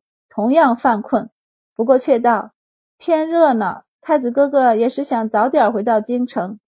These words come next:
常玉又打了一个哈欠，看向前面道：“满宝好似和三哥在一辆车上。”明达点头道：“车架颠簸，三哥腿伤着，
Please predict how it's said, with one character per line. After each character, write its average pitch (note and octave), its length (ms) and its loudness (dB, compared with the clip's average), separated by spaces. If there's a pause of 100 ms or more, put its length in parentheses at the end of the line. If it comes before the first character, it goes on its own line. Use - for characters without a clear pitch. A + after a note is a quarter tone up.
(600)
常 A#3 280 0
玉 C4 200 2
又 D#4 200 2
打 F3+ 220 0
了 F#3+ 60 -8
一 G3 40 -6
个 G#3 100 -2
哈 A3 240 -2
欠， - 300 -6 (400)
看 C#4 240 0
向 B3+ 200 0
前 G#3 220 -4
面 A#3 180 -2
道 A3 280 0 (600)
：“满 C#4 160 0
宝 D4 140 4
好 A#3 220 0
似 C#4 200 -4
和 C#4 180 0
三 D4+ 280 -2
哥 D#4+ 220 4
在 C#4 180 2
一 A3+ 100 2
辆 A3 220 0
车 A3 260 -2
上。” A3 360 -6
明 A#3+ 180 0
达 A#3 240 -2
点 F3+ 240 -4
头 F3+ 260 -2
道 - 360 -2 (440)
：“车 D#4+ 280 0
架 C#4+ 240 2
颠 C4 280 0
簸， C4 340 2 (100)
三 C#4+ 340 -2
哥 C#4 180 2
腿 B3+ 240 -4
伤 C4 320 -2
着， A3+ 220 -4